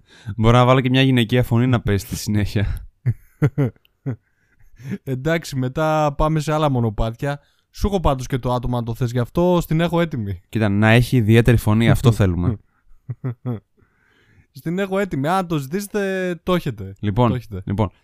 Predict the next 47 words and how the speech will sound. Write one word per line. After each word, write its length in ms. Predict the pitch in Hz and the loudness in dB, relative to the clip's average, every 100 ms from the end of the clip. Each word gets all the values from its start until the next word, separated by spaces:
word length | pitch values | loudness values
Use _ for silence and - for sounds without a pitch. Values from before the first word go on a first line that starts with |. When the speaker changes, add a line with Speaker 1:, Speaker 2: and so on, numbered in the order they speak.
| _ - | _ -2
Speaker 1:
κάτι 320 | 113 123 156 | 0 2 2
μου 100 | 143 | 2
είχες 280 | 139 143 - | 2 0 0
πει 160 | 117 | 0
ότι 220 | 123 131 120 | 2 2 2
η 40 | |
ομάδα 400 | 107 110 127 139 | 2 2 0 0
που 100 | 143 | -2
είχες 180 | 139 - | -2 0
αναφέρει 340 | 127 107 123 | -2 0 -2
την 120 | 127 | -2
προηγούμενη 360 | 110 104 104 127 | -2 -2 -2 -4
φορά. 600 | - 107 104 95 92 104 _ _ _ _ _ _ _ _ _ _ _ _ _ _ _ _ _ | -2 0 2 0 -2 -6 _ _ _ _ _ _ _ _ _ _ _ _ _ _ _ _ _
Speaker 2:
Η 100 | 117 - | -4 2
Speaker 1:
Ναι, 60 | |
ναι, 60 | 131 | 6
ναι. 100 | 127 | 6
Speaker 2:
Τρέ 100 | 113 | 6
Ρομαντίκ. 360 | 113 131 131 - - _ - | 4 2 0 -6 -20 _ -2
Speaker 1:
Ε, 460 | 110 107 104 104 104 - _ - | 0 2 2 0 -4 -8 _ -4
έχεις 280 | 120 135 135 | -2 -2 0
κάτι 220 | 147 151 | 0 0
ενδιαφέρον 480 | 147 135 - 156 143 | 0 2 2 2 2
να 60 | |
αναφέρεις. 600 | 101 92 - 87 85 - - _ _ _ _ _ _ _ _ | 0 0 0 0 -2 -10 -20 _ _ _ _ _ _ _ _
Speaker 2:
Ε, 340 | 127 120 120 | -8 -6 -6
ναι, 300 | 123 139 131 | -6 -6 -6
έχω 240 | 135 - 135 | -8 -8 -8
να 60 | |
αναφέρω 400 | 127 120 139 127 | -6 -2 0 0
κάτι 300 | 117 127 139 135 | -2 -2 -2 0
πάρα 220 | 135 135 | 0 2
πολύ 180 | 123 113 | 0 -2
σημαντικό 340 | 123 107 110 | -4 -4 -4
για 100 | 110 | -6
αυτό 140 | - | -6
το 140 | 104 107 | -8 -6
άτομο. 580 | 123 139 143 151 151 147 | -6 -6 -6 -6 -6 -8
Την 220 | - 123 | -10 -10
αγαπάω 460 | 117 113 110 131 127 | -8 -8 -6 -4 -2
πάρα 260 | 127 123 113 | 0 0 -2
πολύ, 380 | 110 113 156 | -4 -4 -6
την 120 | 135 113 | -8 -8
ξέρω 180 | 123 | -6
από 160 | 127 113 | -6 -6
μικρό 280 | 110 120 113 | -6 -4 -4
παιδί. 480 | 110 104 139 160 | -2 -2 -4 -6